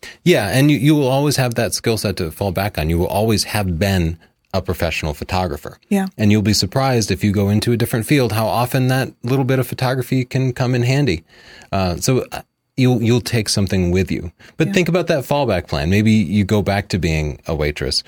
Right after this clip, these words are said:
Speaker 1: or maybe you go back to your job as a teacher, but maybe that's not an option for you. Sometimes when you step away from a career, you know, if you're a computer programmer and you spend five years away from it, it's gonna be a little hard to jump back 'cause it's such a fast-paced field. Or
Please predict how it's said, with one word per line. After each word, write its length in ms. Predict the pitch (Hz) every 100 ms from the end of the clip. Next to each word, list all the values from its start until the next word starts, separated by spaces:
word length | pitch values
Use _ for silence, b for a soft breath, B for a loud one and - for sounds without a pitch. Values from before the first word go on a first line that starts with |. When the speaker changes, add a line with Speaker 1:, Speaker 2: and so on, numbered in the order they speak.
| B B
Speaker 1:
or 120 | 87 85
maybe 240 | 87 87
you 340 | 87 85 82 80
go 100 | -
back 240 | 85 85 -
to 100 | 87
your 360 | 82 - 90 82
job 260 | 82 78
as 80 | 73
a 60 | 71
teacher, 320 | 101 95 87
but 280 | 156 147 - _ _
maybe 300 | 107 110 123
that's 160 | 127 -
not 200 | 110 95
an 200 | 92 - -
option 340 | 113 127 - 92
for 180 | 87 85
you. 80 |
Sometimes 380 | - 110 117 92
when 100 | 98
you 60 | 85
step 240 | - 92
away 220 | 85 82
from 160 | - 82
a 60 | 76
career, 420 | 113 120 120 107 B B B -
you 80 |
know, 100 | 73
if 100 | 80
you're 300 | 104 92 90 b b _ -
a 40 |
computer 340 | - - 90 80
programmer 640 | 123 120 117 113 113 104 _ _ _ _ _ _ 90
and 220 | 90 87
you 80 | 80
spend 300 | - 90 82
five 200 | 90 80
years 140 | 80
away 220 | 78 92
from 200 | 87 82
it, 120 | 78 67
it's 120 | -
gonna 220 | 82 76
be 80 | 73
a 80 | 71
little 180 | 65
hard 240 | - 76 69
to 80 | 69
jump 280 | 73 67
back 240 | 69 55 -
'cause 160 | -
it's 120 | 62 -
such 160 | -
a 80 | -
fast-paced 520 | - 62 - 53 -
field. 300 | - 62 - - B B B - _ _ _
Or 240 | 127 120